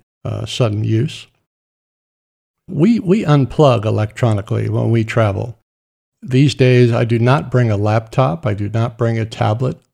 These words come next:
I don't bring a cell phone when I travel. I find now that on every continent that we've been to, even the,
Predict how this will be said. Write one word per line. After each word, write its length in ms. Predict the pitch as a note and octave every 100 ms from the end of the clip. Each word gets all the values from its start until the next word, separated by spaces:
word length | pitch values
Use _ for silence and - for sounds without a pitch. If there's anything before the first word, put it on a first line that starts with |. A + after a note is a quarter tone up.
| -
I 160 | D3+
don't 200 | G#3 B2+
bring 220 | B2 A#2+ A#2
a 40 |
cell 340 | - - D3
phone 400 | A#2 A2 G#2 G#2 - -
when 160 | A2+
I 100 | G#2
travel. 480 | A2 - G#2+ G#2 C3 - _ _ _ _ _ _ _ _ _ _ _
I 140 | B2 B2
find 340 | C3+ B2 A#2+
now 240 | A#2+ B2
that 280 | C3 C3 A2
on 200 | A#2+ A2+
every 280 | B2 A#2+ B2
continent 720 | A2+ C3 B2+ - C#3 C3 C#3+
that 160 | C3 A2+
we've 180 | A2+
been 220 | A2+ C3 C#3+
to, 360 | - D3 E3+ C#3+
even 360 | A#2+ B2+ B2+
the, 340 | A#2 A2+ A2